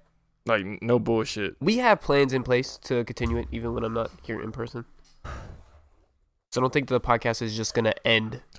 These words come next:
Speaker 1: No, but I don't know. Well, first off, we don't even know how difficult it's gonna be for you to still be in it,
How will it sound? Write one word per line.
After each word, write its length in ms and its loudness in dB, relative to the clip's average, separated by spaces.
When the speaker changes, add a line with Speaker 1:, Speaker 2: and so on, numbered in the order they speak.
Speaker 1:
No, 440 8
but 560 4
I 120 8
don't 200 6
know. 180 6
Well, 440 2
first 280 4
off, 260 0
we 60 -4
don't 140 0
even 100 -4
know 120 -4
how 120 -2
difficult 460 -6
it's 100 -10
gonna 160 -10
be 140 -8
for 160 -10
you 80 -6
to 80 -6
still 360 -4
be 320 -4
in 140 -2
it, 160 -4